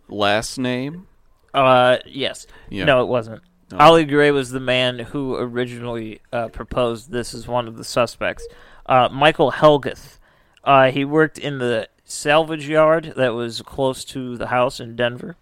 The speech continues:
Speaker 2: Uh, he referred to Helguth as a hellraiser, which is not very, uh,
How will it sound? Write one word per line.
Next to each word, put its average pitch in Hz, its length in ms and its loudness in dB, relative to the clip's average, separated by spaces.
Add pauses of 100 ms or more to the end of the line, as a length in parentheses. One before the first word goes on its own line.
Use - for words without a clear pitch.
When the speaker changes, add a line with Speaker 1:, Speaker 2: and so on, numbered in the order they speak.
(760)
Speaker 2:
Uh, 135 300 8
he 151 380 -2
referred 175 640 2
to 160 300 0
Helguth 165 720 0
as 131 280 2
a 117 200 -4
hellraiser, 127 920 -2
which 113 300 -10
is 123 160 -18
not 120 240 -2
very, 104 360 -8
uh, 67 340 -10